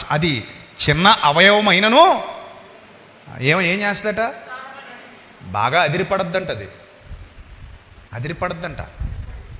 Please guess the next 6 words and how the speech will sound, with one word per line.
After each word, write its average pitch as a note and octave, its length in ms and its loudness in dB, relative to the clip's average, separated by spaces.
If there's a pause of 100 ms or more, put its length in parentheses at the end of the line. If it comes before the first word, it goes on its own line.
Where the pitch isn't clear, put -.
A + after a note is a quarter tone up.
(200)
ఆ, B2+ 340 2
అవయవం G#3+ 420 0
చిన్నదే A3+ 380 0 (1160)
కానీ C#3 500 4 (960)
తగలెట్టేద్దంట F3 600 2
మొత్తాన్ని, C3 460 -8